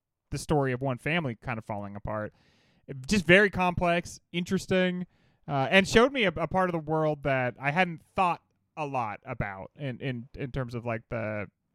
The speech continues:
recent exiles from, or expats from China into Taiwan.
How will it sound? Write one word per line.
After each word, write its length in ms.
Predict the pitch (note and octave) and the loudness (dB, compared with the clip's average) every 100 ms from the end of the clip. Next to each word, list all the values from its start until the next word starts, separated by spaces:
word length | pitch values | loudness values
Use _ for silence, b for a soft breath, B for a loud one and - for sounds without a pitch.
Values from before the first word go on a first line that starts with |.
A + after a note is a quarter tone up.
| - | -4
recent 260 | C#3 C3 - | 0 0 -2
exiles 460 | A#2 - G#2+ G#2+ A2 | -4 -2 -2 -2 -4
from, 380 | A#2 A2 G#2+ A2+ _ _ - | -6 -6 -8 -12 _ _ -4
or 120 | B2 | 0
expats 480 | A#2+ - A2 G#2 - | 0 0 -2 -2 -4
from 320 | A2+ G#2 B2 _ - | -6 -6 -10 _ -4
China 260 | A2+ A2 | -2 0
into 160 | G#2+ A#2 | -2 -2
Taiwan. 520 | A#2+ G#2+ G#2+ G2+ B2+ | -2 -2 -2 -4 -8